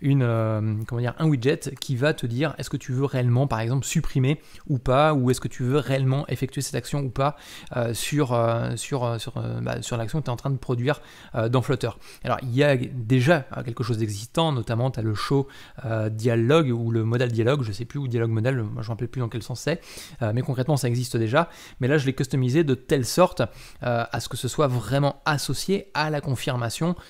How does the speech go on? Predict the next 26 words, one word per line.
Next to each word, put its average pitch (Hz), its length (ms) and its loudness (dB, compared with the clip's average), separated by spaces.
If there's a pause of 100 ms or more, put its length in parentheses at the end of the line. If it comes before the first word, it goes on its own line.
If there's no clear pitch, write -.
(120)
euh, 131 140 -4
et 123 100 -2
que 147 100 2
je 113 80 2
n'ai 123 80 2
pas 170 140 2
à 117 40 2
retravailler 135 640 0
derrière, 131 500 0 (280)
euh, 117 220 -6
sur, 143 420 -2
euh, 117 220 0
ce - 120 -10
type 156 220 -2
de, 123 180 4
d'outils. 120 320 -4 (380)
Euh, 113 180 -4
et 139 80 2
notamment 135 480 4
j'en 127 160 -2
ai 117 80 0
créé - 440 0
d'autres, 139 480 2
euh, 117 220 -4
qui - 200 -14
sont, 151 240 0